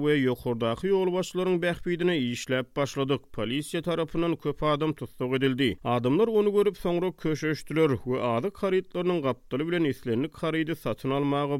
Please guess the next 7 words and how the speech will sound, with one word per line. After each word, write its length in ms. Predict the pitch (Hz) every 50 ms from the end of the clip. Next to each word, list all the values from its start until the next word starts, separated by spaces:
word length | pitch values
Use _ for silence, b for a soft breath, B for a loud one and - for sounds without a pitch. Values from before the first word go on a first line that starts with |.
| 120 113
boýun 280 | 113 117 123 131 135
boldular 420 | 131 139 135 131 127 131 139 143 143
diýip 300 | 127 123 139 143 139 - _ - -
dukan 380 | 110 - - 117 117 120 120
satyjysy 560 | 117 - 143 127 - - 131 127 139 - -
boýun 340 | 127 107 101 104 107 113 120
aldy. 400 | 123 120 123 117 131 120 101 82